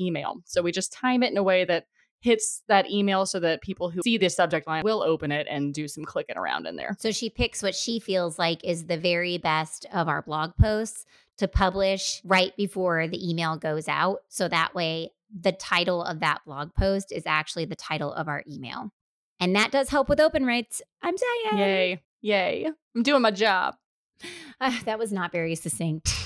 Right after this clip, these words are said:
Speaker 2: <laughs> Hopefully everybody followed that.
Speaker 1: <laughs> I, you know, it's hard out there sometimes.
Speaker 2: Okay, so before we think of any other crazy stories to tell you, let's wrap up, right? <laughs> So no more excuses.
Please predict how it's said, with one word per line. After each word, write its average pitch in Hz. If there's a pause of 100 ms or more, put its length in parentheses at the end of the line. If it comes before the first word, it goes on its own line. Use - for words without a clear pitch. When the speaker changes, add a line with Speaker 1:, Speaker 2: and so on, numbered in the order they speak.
(280)
Speaker 2:
<laughs> -
Hopefully 254
everybody 202
followed 175
that. 339 (260)
Speaker 1:
<laughs> -
I, 415
you 403
know, 392 (500)
it's 208
hard 254
out 170
there 160
sometimes. - (640)
Speaker 2:
Okay, 247
so 240
before 269
we 349
think 254
of 208 (120)
any 214
other 190
crazy 190
stories 175
to 190
tell 165
you, 208 (600)
let's 240
wrap 190
up, 165 (240)
right? 220
<laughs> - (220)
So 247
no 240
more 269
excuses. 196